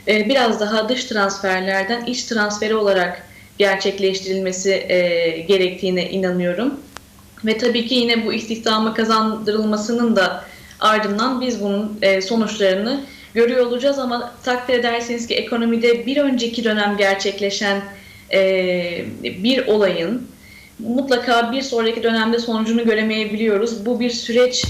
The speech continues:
işi, ekonomi de aynı şekilde ve bunun, e, sürecini de özellikle eğitimde başlayan, e, güzel yatırımlarla al-, mutlaka alacağımızı düşünüyorum. Çünkü ekonominin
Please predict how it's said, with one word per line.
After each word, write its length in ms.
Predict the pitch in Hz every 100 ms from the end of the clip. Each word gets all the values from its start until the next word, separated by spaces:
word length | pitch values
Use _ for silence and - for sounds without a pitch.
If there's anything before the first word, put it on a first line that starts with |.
| -
işi, 220 | 185 -
ekonomi 460 | 202 - 220 226 220
de 60 |
aynı 260 | 196 190 185
şekilde 560 | 190 180 196 190 247
ve 300 | 226 214 214 -
bunun, 340 | 220 233 233 226
e, 520 | 196 190 190 185 180
sürecini 600 | 180 240 226 220 202 190
de 200 | 208 247 - - - - - -
özellikle 640 | 208 220 220 233 233 208
eğitimde 680 | - 208 208 220 220 226 226
başlayan, 800 | 202 202 - 190 185 208 254 - -
e, 580 | 185 180 175 175 170 170
güzel 420 | 196 214 214 214
yatırımlarla 800 | 214 233 214 208 208 196 214 247
al-, 200 | 214 214
mutlaka 340 | 226 202 233
alacağımızı 680 | 220 214 208 208 208 214 208
düşünüyorum. 600 | 202 - 180 170 185 254
Çünkü 280 | 247 196 196
ekonominin 800 | - 190 226 220 214 214 247 247